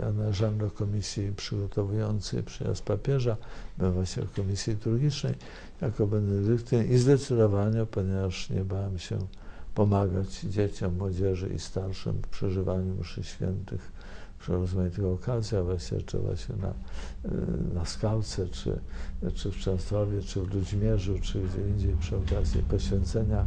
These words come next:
konsekracji kościoła, ołtarza, tam tabernakulum,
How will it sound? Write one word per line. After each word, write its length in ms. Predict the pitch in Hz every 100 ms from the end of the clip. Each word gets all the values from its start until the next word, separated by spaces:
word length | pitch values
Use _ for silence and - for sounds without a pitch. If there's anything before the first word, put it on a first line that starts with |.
| -
konsekracji 840 | - - - 101 101 117 104 - - - - - - -
kościoła, 680 | - - - 110 101 95 101
ołtarza, 640 | 92 90 110 107 95 104 104 -
tam 140 | 101 98 95
tabernakulum, 800 | 95 101 101 107 101 113 107